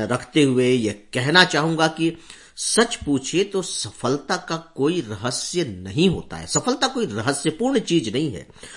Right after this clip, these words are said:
वो कोई जादुई वस्तु नहीं है, वो कोई सम्मोहित करने वाली बात नहीं है कि अगर मुझे सम्मोहन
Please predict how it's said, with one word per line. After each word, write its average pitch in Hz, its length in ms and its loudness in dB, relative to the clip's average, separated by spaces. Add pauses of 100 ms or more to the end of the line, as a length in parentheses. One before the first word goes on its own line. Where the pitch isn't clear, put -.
(140)
वो 170 100 8
कोई 175 380 4
जादुई 139 600 4
वस्तु 147 360 0
नहीं 117 280 0
है, 87 220 -10 (280)
वो 147 80 4
कोई 165 160 6
सम्मोहित 143 680 2
करने 156 380 2
वाली 139 300 2
बात 123 360 0
नहीं 117 360 2
है 160 140 4
कि 147 140 0
अगर 139 240 4
मुझे 139 260 2
सम्मोहन 127 640 0